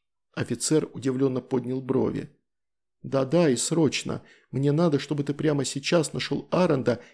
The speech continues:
и через артефакт показал ему даму,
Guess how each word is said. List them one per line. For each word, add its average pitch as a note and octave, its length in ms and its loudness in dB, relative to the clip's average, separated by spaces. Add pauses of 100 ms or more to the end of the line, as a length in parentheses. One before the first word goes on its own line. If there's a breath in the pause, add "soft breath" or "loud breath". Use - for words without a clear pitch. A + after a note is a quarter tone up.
(160 loud breath)
и D3 100 -2
через D3 400 2
артефакт E3+ 680 -2
показал C#3+ 440 2
ему C#3+ 140 2
даму, C3+ 460 0